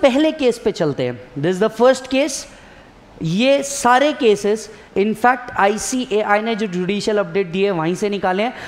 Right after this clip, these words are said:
तो in fact, अगर आप आईसीएआई मटेरियल भी यूज़ कर रहे हैं, तो उसके साथ साथ ये बहुत ईजीली जेल अप हो जाएगा। सबसे पहला अपडेट दिया गया है सीआईटी वर्सेस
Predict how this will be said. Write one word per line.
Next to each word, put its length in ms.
तो 100
in 100
fact, 240
अगर 160
आप 120
आईसीएआई 580
मटेरियल 420
भी 160
यूज़ 200
कर 120
रहे 100
हैं, 80
तो 60
उसके 200
साथ 180
साथ 500
ये 80
बहुत 340
ईजीली 460
जेल 220
अप 220
हो 120
जाएगा। 340
सबसे 340
पहला 320
अपडेट 580
दिया 240
गया 240
है 200
सीआईटी 680
वर्सेस 520